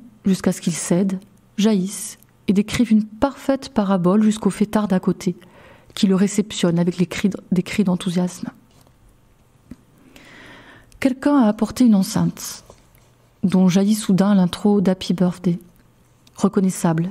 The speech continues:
dès ses premiers accords, joyeusement plaqué au synthé, avant même que ne retentisse la voix de Stevie.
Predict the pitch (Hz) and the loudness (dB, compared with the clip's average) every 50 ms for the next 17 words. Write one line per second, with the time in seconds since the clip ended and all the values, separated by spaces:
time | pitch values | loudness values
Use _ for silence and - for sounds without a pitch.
0 | - - 180 180 - - - - - 185 180 170 170 180 - - - 175 170 - | -4 -2 -2 -2 -2 -2 -4 0 0 2 2 2 0 -2 -4 -2 -4 -4 -4 -4
1 | - - - - - - - - - - - - - _ - - - 208 208 208 | -8 -16 -18 -20 -20 -20 -20 -20 -20 -20 -20 -20 -20 _ -10 -4 0 2 2 4
2 | 202 190 214 214 208 208 - 208 208 - - 208 190 190 - 220 190 175 - - | 4 4 4 4 4 2 0 -2 -2 0 0 0 0 0 0 -2 -2 -2 0 -2
3 | 175 180 - - - - - - - _ _ _ _ _ _ _ - 196 196 180 | -2 -2 -4 -10 -20 -20 -20 -20 -20 _ _ _ _ _ _ _ -2 0 0 2
4 | 190 196 208 214 220 214 202 180 175 175 185 180 - 185 175 - - - 196 - | 4 4 4 4 4 2 2 2 2 2 2 2 2 0 0 -2 -2 -4 -2 -2
5 | 202 175 170 180 196 190 185 175 - - - - 185 170 180 156 - - | 0 0 0 2 2 2 0 -2 -4 -4 -4 -2 -2 -2 -2 -6 -6 -8